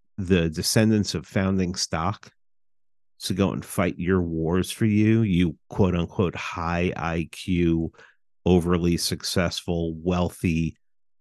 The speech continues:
You need, well, you need us. You know, uh, I'm not founding stock, but you need founding stock. You need citizens like myself to go fight your war for you. Why?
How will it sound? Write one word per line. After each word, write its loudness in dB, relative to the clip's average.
You 4
need, 2
well, -4
you -2
need 0
us. -6
You -4
know, -4
uh, -8
I'm -2
not -6
founding -8
stock, -4
but -6
you 2
need -2
founding 0
stock. -6
You 0
need -2
citizens 0
like -4
myself -6
to -8
go -4
fight -6
your -4
war -4
for -6
you. 0
Why? -4